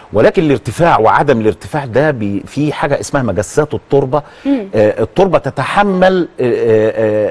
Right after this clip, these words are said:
Speaker 1: آه، إقامة، آه، أساسات تترفع اتناشر دور أو تلتاشر دور
Speaker 2: مم.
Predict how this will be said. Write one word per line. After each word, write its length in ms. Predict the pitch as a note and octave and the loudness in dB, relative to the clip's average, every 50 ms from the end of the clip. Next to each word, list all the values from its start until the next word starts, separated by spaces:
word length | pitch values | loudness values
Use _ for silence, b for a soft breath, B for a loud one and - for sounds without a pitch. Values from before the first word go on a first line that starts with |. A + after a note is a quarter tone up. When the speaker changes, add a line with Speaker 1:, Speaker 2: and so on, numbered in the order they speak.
| - - | -4 -4
Speaker 1:
آه، 40 | A#2 | -8
إقامة، 440 | - - - F3+ F3 D3 A#2 G#2+ - - _ b b b b b b b - | -4 0 2 4 4 4 2 0 -4 -6 _ b b b b b b b 0
آه، 680 | G#2 G#2 G2+ G#2 G2+ G2+ G#2 G#2 G2+ G2+ G2+ F2 - G2+ | 2 2 2 4 2 2 2 2 2 2 2 0 -2 -4
أساسات 460 | - - A2 - - D#3 C#3+ A2 - - - - B B B B B B B _ - | -6 -6 -4 0 2 4 4 2 0 -4 -20 -20 B B B B B B B _ -4
تترفع 500 | A#2 G#2 - C#3 F3+ F3+ - A#2 F2+ - - | -4 -2 0 0 0 0 0 -4 -4 -6 -10
اتناشر 440 | - - - C3+ D#3 E3+ - C#3+ B2 G#2+ | -10 -6 -2 0 0 0 2 0 0 0
دور 360 | G2+ B2 C#3+ D3+ C#3+ - - | 0 0 0 2 2 2 2
أو 140 | B2 A2 F2+ | 0 -2 0
تلتاشر 580 | - G#2 F#2+ F2 - - C#3 D3+ - - A2+ | -2 -4 -4 -4 -2 -2 -2 -2 -2 -2 -4
دور 340 | G2 F#2 G#2+ B2 C3+ C#3 C3+ | -4 -2 -2 0 2 2 2
Speaker 2:
مم. 60 | B2+ | 0